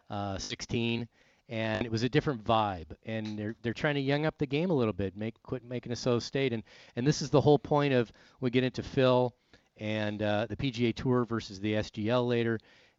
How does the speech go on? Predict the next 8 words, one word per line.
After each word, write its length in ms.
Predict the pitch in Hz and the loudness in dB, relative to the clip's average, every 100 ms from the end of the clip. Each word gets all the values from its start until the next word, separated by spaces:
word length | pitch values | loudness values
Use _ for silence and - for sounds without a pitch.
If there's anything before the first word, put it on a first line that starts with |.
| _ | _
Everybody's 480 | 131 170 165 160 - | 0 4 4 4 4
fighting 260 | 147 151 | 2 2
for 140 | - 123 | 0 0
an 60 | |
eyeball. 580 | 127 139 110 104 104 107 113 | 2 2 0 0 0 -2 -6
It, 160 | 117 - | -8 -10
it 120 | - | -4
just 180 | 139 | -4